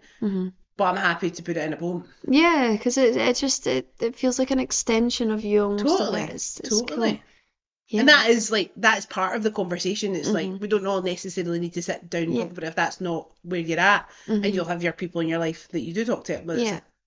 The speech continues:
Speaker 2: it's a therapist or partner or whatever. But, you
Speaker 1: Mm-hmm.
Speaker 2: know, if you've got this, um, vehicle or you've got this way of,
Speaker 1: Yeah.
Speaker 2: like, just channeling good energy through stuff that's difficult,
Speaker 1: Mm-hmm.
Speaker 2: great.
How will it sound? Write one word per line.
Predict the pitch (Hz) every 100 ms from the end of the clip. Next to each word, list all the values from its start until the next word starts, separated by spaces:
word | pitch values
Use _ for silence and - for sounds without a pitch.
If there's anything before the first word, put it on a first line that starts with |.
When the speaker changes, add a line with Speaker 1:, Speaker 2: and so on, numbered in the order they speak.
| _ _ _ _
Speaker 2:
it's |
a |
therapist | - 185 175 170 -
or | 151 147 _ _ - _ _
partner | 190 180 180 175
or |
whatever. | 175 202 214 - - - _ _ -
But, | 214 180 - - - -
you |
Speaker 1:
Mm-hmm. | 226
Speaker 2:
know, | 220 190
if | 190 -
you've | 190
got | 185 160
this, | 170 - - - - -
um, | - 170 170 156 175
vehicle | 226 254 247 240
or | 208
you've | 185 180
got | 175
this | 175 185 175
way | 165
of, | 165 190
Speaker 1:
Yeah. |
Speaker 2:
like, | 165 151 - - - _ _ _ _ _ - -
just | 175 -
channeling | - 175 185 180 180
good | 185 185
energy | 180 190 214 233 233
through | - 190 175
stuff | 175 - 160 -
that's | 170 - - - - _ _ _ _ -
difficult, | 214 226 208
Speaker 1:
Mm-hmm. | 196 196 -
Speaker 2:
great. | 370 -